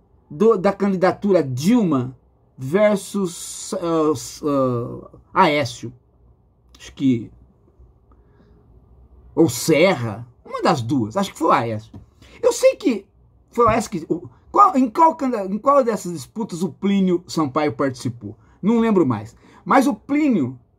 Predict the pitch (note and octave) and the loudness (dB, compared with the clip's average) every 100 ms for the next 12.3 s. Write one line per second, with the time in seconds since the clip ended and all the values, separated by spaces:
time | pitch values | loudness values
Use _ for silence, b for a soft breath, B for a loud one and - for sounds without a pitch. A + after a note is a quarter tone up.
0 | _ _ _ - - D4 C#4 B3+ G3+ D#3 | _ _ _ -18 -6 0 2 2 2 4
1 | B2+ A2+ G3+ G3+ G3+ D#3+ A#2 A2 - B | 2 0 -2 -4 0 0 0 -4 -14 B
2 | B - G3 C4+ D4+ C#4+ A#3+ G#3 F#3+ - | B -8 -4 2 4 4 2 0 0 -2
3 | E3 - G#3 F#3+ B2 - _ _ _ _ | -10 -2 2 2 0 -10 _ _ _ _
4 | _ _ b - A#3 C4+ C4+ A3 C4 A3 | _ _ b -4 -2 0 0 2 2 4
5 | G3+ C#3 C3 A#2 A#2+ B2 - _ _ _ | 4 2 -2 -2 -4 -12 -20 _ _ _
6 | _ _ _ _ _ _ _ _ _ _ | _ _ _ _ _ _ _ _ _ _
7 | _ b b E3+ A3+ - C4+ A#3 G#3 G3 | _ b b 4 4 4 -2 0 2 4
8 | E3+ G3+ G#3 F3 C#3+ D#3 F3+ C#3+ C3 B2+ | 4 2 0 -2 0 0 0 -2 -4 -2
9 | B2 E3 D#3 A2 A2 _ _ _ _ _ | 0 2 0 -2 -10 _ _ _ _ _
10 | _ _ _ _ _ - E3 F3 F3 D#3 | _ _ _ _ _ -2 2 4 4 4
11 | D#3 A#2 D#3+ D#3 C#3+ C3 B2 C3 G#2+ D3 | 0 0 -2 -2 -4 -4 -4 -4 -2 0
12 | E3 A#2+ | 0 -2